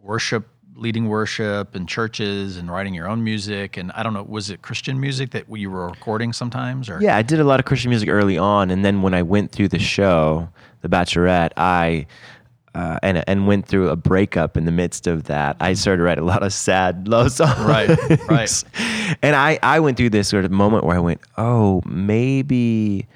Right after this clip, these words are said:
Speaker 2: you know, I was told that this place over here is where all the sacred stuff happens
Speaker 1: Mm.
Speaker 2: inside the church, right? This is the, and then the outside the church is where all the secular, the non-holy stuff happens. And I started to find sort of a sacredness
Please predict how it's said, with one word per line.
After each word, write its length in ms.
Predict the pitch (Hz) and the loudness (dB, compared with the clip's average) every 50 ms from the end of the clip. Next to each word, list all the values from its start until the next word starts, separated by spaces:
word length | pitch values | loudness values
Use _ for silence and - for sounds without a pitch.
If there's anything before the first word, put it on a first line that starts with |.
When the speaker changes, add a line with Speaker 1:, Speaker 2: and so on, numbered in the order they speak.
| _ _ _ _ _ _ _ _ | _ _ _ _ _ _ _ _
Speaker 2:
you 120 | - 98 | -4 0
know, 120 | 95 92 80 | 2 4 4
I 120 | 69 87 | 4 4
was 200 | 92 92 87 90 | 4 2 2 0
told 380 | - - 90 87 87 82 80 - - - | 0 0 2 2 2 0 -2 -6 -2 0
that 160 | 98 95 - - - - - | 0 0 0 -2 -14 -10 -2
this 240 | - 104 110 104 - | 2 2 2 2 0
place 300 | - - 101 95 90 - | 0 0 0 0 0 0
over 140 | 95 87 85 | -2 -2 0
here 200 | 90 92 90 90 | 0 0 0 0
is 100 | 85 82 | 0 0
where 100 | 87 85 | 0 0
all 240 | - 67 82 87 90 | 2 2 2 2 2
the 120 | 87 80 | 2 0
sacred 540 | - - 82 80 80 - - 92 90 80 - _ _ _ _ - | 0 0 -2 -2 -2 0 0 0 0 -2 -6 _ _ _ _ -10
stuff 300 | - - 107 95 95 92 | -4 0 0 0 2 0
happens 640 | 95 92 90 90 - 95 95 92 95 92 85 104 | 0 0 0 2 2 0 0 0 0 -2 -6 -8
Speaker 1:
Mm. 120 | 104 95 | -8 -4
Speaker 2:
inside 360 | 82 87 87 87 - 90 85 80 | -2 -2 0 0 0 0 0 0
the 80 | 82 78 | -2 -2
church, 420 | - - 87 87 87 82 - - | -2 -2 0 0 0 -2 -2 0
right? 280 | 92 92 90 85 - 53 | 2 2 2 2 0 -2
This 200 | 85 85 - - | -4 -4 -4 -4
is 140 | 85 78 | -6 -4
the, 100 | - - - - | -4 -4 -4 -2
and 140 | 87 87 87 | -2 0 0
then 140 | 87 87 87 | 0 0 0
the 80 | 85 - - | 0 -2 0
outside 380 | 76 82 - - - 92 87 | 0 0 -2 -2 -2 -2 -2
the 100 | 82 85 | -2 -2
church 260 | 80 - 92 87 80 87 | -2 -2 -2 -2 -2 -4
is 160 | 85 76 78 - - - _ - | -6 -6 -6 -12 -16 -16 _ -4
where 200 | 85 85 80 80 | -2 0 0 2
all 140 | 80 80 | 2 2
the 160 | 78 78 76 76 | 2 0 -2 -4
secular, 880 | - - - 80 80 - - 82 85 82 82 80 80 80 80 78 76 | -6 -6 -6 -6 -6 -6 -6 -4 -2 -2 0 0 0 2 2 0 0
the 140 | 73 78 78 | 0 -2 -2
non-holy 840 | 80 78 78 76 78 78 80 85 82 - 87 87 90 90 92 98 98 | -2 0 0 0 2 2 0 0 -2 -2 -2 0 0 2 2 0 0
stuff 260 | 104 - - 101 98 | -2 0 -2 -2 0
happens. 520 | - 104 104 107 - - 107 107 110 107 - - - - - - - - | 0 -2 -2 -2 -2 0 0 0 -2 -4 -6 -12 -16 -14 -14 -14 -10 -4
And 160 | - 107 107 | -2 0 2
I 140 | 107 113 123 | 2 2 2
started 240 | - - 131 120 113 | 2 2 2 2 2
to 60 | 107 | 0
find 340 | 104 - 92 92 90 87 85 | 0 0 0 0 0 0 -2
sort 160 | - - 90 | -2 -2 -2
of 60 | 82 73 | -2 -2
a 60 | 73 | -4
sacredness 1040 | - - - 85 82 82 - - 85 76 73 71 69 69 - - - - - - - | -4 -4 -2 -2 -2 -2 -2 -2 -2 -2 -2 -4 -4 -4 -4 -6 -6 -6 -8 -8 -10